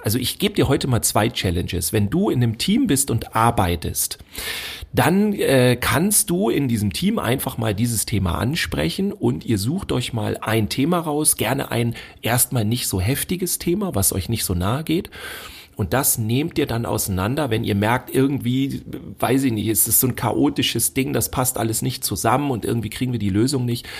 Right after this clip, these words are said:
Dann guckt doch mal, ob da nicht Teillösungen drin sind. Und dann guckt ihr, wer möchte eigentlich was, wie machen wir das und so weiter. Und dann nehmt ihr das wirklich ins Detail, also im Detail komplett auseinander.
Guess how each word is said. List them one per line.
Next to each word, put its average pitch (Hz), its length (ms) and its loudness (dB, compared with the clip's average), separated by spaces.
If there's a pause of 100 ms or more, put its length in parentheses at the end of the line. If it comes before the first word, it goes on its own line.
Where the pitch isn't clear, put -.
(260)
Dann 101 180 0
guckt - 260 -6
doch 151 120 0
mal, 110 160 0
ob 113 120 -4
da 113 100 0
nicht 104 240 -4
Teillösungen 98 920 0
drin 95 280 2
sind. 85 320 -2 (340)
Und 98 140 -4
dann 98 120 0
guckt - 300 -2
ihr, 110 120 0
wer 101 120 4
möchte 104 360 0
eigentlich 87 420 -6
was, 143 400 -2
wie 147 160 -2
machen 147 380 -2
wir 120 100 0
das 117 360 0
und 117 320 0
so 95 140 2
weiter. 82 340 0
Und 82 120 -2
dann 95 120 2
nehmt 127 260 2
ihr 127 60 0
das 104 220 -2
wirklich 139 380 0 (260)
ins - 280 0
Detail, 113 600 2
also 92 280 -6
im 170 200 4
Detail 110 460 2
komplett - 480 -2
auseinander. 82 600 0